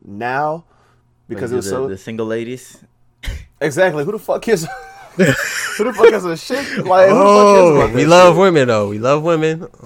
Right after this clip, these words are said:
Speaker 3: Don't listen
Speaker 1: Yeah, of course
Speaker 3: to
Speaker 1: we
Speaker 3: Terrell.
Speaker 1: love women, but
Speaker 2: Yeah,
Speaker 1: what I'm
Speaker 2: love
Speaker 1: saying
Speaker 2: women.
Speaker 1: is, like,
Speaker 3: <laughs>
Speaker 1: as, as entertainers and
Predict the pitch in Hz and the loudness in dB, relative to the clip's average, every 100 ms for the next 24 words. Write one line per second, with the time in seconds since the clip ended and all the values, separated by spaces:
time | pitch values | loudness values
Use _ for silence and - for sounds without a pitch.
0 | 123 120 127 139 160 - 175 143 143 143 | -14 -10 -4 -2 -2 -2 -2 0 2 2
1 | 143 147 131 135 151 165 143 190 180 160 | 0 -4 -2 0 0 -2 -4 -4 -4 -4
2 | 156 147 127 175 135 120 104 120 123 117 | -2 -2 0 -2 -4 -8 -8 -6 -6 -8
3 | - 143 165 113 147 165 175 196 190 - | -8 -8 -8 -8 -10 -8 -4 -4 -6 -12
4 | 123 120 113 107 | -12 -10 -10 -12